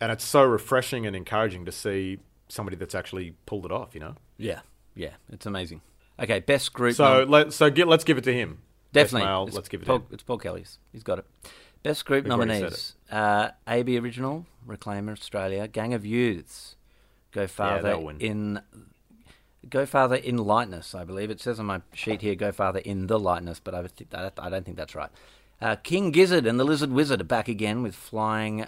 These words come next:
Speaker 2: Microtonal Banana. Nick
Speaker 1: Yeah,
Speaker 2: Cave and the
Speaker 1: I don't
Speaker 2: Bad
Speaker 1: think that
Speaker 2: Seeds, Skeleton Tree, Peking Duck are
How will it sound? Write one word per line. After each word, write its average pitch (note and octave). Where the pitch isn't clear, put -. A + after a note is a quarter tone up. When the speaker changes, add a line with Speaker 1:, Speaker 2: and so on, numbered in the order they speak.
Speaker 2:
Microtonal G2+
Banana. G2
Nick B2+
Speaker 1:
Yeah, -
Speaker 2:
Cave C#3+
and C#3
the C3+
Speaker 1:
I -
don't C#3
Speaker 2:
Bad C3
Speaker 1:
think -
that -
Speaker 2:
Seeds, D#3
Skeleton -
Tree, C3+
Peking C3+
Duck C#3+
are G#2